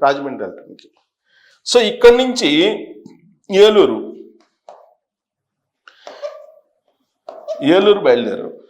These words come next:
ఇక్కడ నుంచి ఏలూరు ఎంత? రామవరపుపాడు నుంచి ఏలూరు, రామవరపుపాడు నుంచి ఏలూ-, ఏలూరు వచ్చేసి ఫిఫ్టీ ఎయిట్ కిలోమీటర్స్, ఫిఫ్టీ ఎయిట్ కిలోమీటర్స్.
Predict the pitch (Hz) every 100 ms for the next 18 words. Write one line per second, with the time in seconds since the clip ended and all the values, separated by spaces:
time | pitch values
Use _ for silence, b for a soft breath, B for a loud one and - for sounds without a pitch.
0 | _ 151 202 208 240 214 190 220 220 208
1 | - 196 185 165 185 208 202 202 175 180
2 | 180 190 170 170 160 160 156 160 156 -
3 | _ _ _ _ _ _ _ _ _ _
4 | _ 117 160 226 226 - 185 185 180 165
5 | 160 160 - - 165 180 147 147 147 269
6 | 262 185 - 220 185 - - 131 104 101
7 | - - - - _ _ _ _ _ _
8 | _ _ _ _ - 196 - - 247 381
9 | - - - - - 165 190 - 165 131
10 | 107 98 101 - -